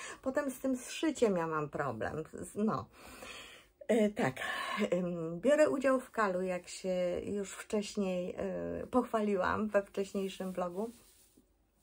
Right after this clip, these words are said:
Swetra Wam jeszcze nie pokażę, bo jeszcze jest w fazie, fazie kończenia, ale powiem Wam, z jakich włóczek, bo to chyba nie będzie jakimś, em, nadużyciem.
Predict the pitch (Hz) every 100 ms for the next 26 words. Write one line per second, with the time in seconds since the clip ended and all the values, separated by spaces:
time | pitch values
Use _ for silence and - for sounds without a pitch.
0 | _ - - 196 190 214 196 175 180 -
1 | 196 190 170 170 175 180 175 160 156 160
2 | 156 - - 160 160 165 - - - 226
3 | 208 196 180 - 214 208 208 180 170 190
4 | 247 - - 262 - 214 247 247 233 240
5 | 247 226 233 220 214 208 247 254 285 262
6 | 208 190 196 202 - 240 233 226 214 220
7 | 208 220 220 208 190 185 180 202 185 170
8 | - 170 - 180 170 170 170 170 160 185
9 | 208 202 220 185 170 175 185 226